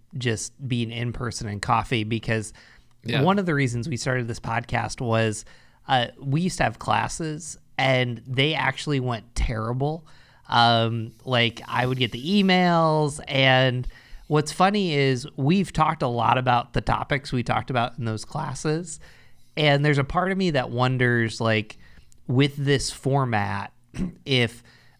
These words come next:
Speaker 1: allowing someone to have the longer form conversation and listening to
Speaker 2: Yeah.
Speaker 1: it, people are more open. Um, you know, and there's two listeners, Mike and Carla, they tell me,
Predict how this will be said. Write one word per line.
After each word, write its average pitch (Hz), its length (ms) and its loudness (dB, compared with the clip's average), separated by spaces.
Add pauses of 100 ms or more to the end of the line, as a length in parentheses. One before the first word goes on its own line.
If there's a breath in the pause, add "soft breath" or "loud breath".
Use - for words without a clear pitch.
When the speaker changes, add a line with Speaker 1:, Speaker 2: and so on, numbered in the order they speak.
Speaker 1:
allowing 139 720 4
someone 135 680 -2
to 117 120 -4
have 117 800 0 (480 soft breath)
the 131 140 2
longer 117 500 4
form 123 320 0
conversation 117 920 0
and 104 160 -4
listening 127 400 -2
to 117 60 -2
Speaker 2:
Yeah. 113 200 0
Speaker 1:
it, 107 240 -4 (380 loud breath)
people 135 260 0
are 113 140 0
more 107 280 -4
open. 110 540 -2 (440 soft breath)
Um, 113 600 2
you 127 140 -2
know, 113 120 2
and 113 360 -4 (120)
there's 127 360 2 (180)
two 156 220 2
listeners, 123 520 0
Mike 117 240 -2
and 110 140 -6
Carla, 113 400 -2
they 117 160 -4
tell 117 220 -2
me, 113 260 -2